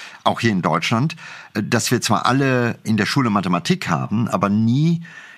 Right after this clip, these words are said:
gemerkt haben, was das für eine Bereicherung in unserem Leben ist, weil wir eigentlich nur eine Leistungsorientierung haben in der Schule, die darauf abzielt, dass ich die nächste Klausur irgendwie überlebe, aber nicht eine Lernorientierung, die mir klar macht,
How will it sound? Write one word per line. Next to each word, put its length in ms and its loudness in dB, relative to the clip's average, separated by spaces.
gemerkt 720 0
haben, 260 2
was 120 -2
das 160 -2
für 100 -2
eine 120 2
Bereicherung 600 0
in 180 2
unserem 400 0
Leben 380 0
ist, 340 -4
weil 220 0
wir 220 -2
eigentlich 380 -4
nur 560 2
eine 180 2
Leistungsorientierung 1600 0
haben 240 0
in 80 0
der 120 0
Schule, 340 -2
die 240 0
darauf 340 0
abzielt, 520 -2
dass 160 -2
ich 100 -2
die 120 0
nächste 320 -2
Klausur 500 0
irgendwie 340 0
überlebe, 640 0
aber 160 -2
nicht 200 -2
eine 200 0
Lernorientierung, 1200 0
die 120 -2
mir 140 0
klar 200 0
macht, 300 -4